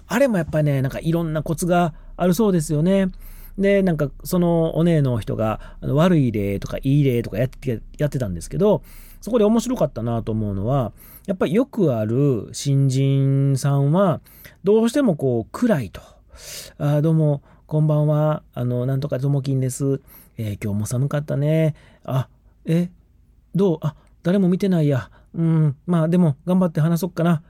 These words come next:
あ、こんばんは。来てくれた。あれ、あ、出て行っちゃった。」みたいな、なんかこんなね、<laughs> あの、暗く喋ったりとか、あと入ってきた、見てる人数に一喜一憂するとかね。なんかそういうのが良くないよって、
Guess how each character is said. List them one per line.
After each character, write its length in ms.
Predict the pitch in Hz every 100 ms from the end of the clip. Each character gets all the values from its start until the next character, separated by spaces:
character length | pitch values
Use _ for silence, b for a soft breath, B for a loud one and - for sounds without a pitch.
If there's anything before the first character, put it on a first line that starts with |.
| b
あ、 140 | 180 b b -
こ 120 | 226
ん 60 |
ば 80 | 240
ん 100 | 226
は。 200 | 226 214 b -
来 60 |
て 100 | 240
く 80 | 220
れ 100 | 214
た。 120 | 214
あ 40 | 208
れ、 60 | 208
あ、 220 | 180 - -
出 100 | 202
て 100 | 190
行 80 | 190
っ 20 |
ち 60 | 185
ゃ 20 |
っ 20 |
た。」 260 | - 180 - -
み 80 | 190
た 100 | 214
い 20 |
な、 80 | 190
な 80 |
ん 40 | 185
か 120 | 165
こ 140 | 190
ん 80 | 196
な 80 | 185
ね、 160 | 208 226 B B
<laughs> 160 | B
あ 320 | 156 - - 175
の、 260 | 170 156 151 165 160
暗 260 | - 202 233
く 120 | 170
喋 360 | 143 135 117 101
っ 40 |
た 220 | - 87
り 120 | 87 87
と 140 | 98
か、 540 | - 240 254 233 165 B B B B
あ 80 | 127
と 80 | 131
入 200 | 156 165
っ 40 |
て 280 | - - 180
き 120 | -
た、 200 | 180 135 -
見 140 | 175
て 120 | 196
る 100 | 202
人 300 | 180 151 175
数 200 | 156 139
に 180 | 110 113
一 80 | 131
喜 140 | - 110
一 240 | - 95
憂 80 | 85
す 160 | - 76
る 60 |
と 100 | -
か 100 | -
ね。 180 | 165 180 B B B
な 40 | 156
ん 20 |
か 80 | 156
そ 220 | 240 254
う 80 | 254
い 40 |
う 120 | 254
の 120 | 233 220
が 240 | 254 - b b
良 200 | 170 254
く 200 | - 156
な 160 | 110 101
い 160 | 120
よ 100 | 90
っ 40 | 73
て、 320 | _ -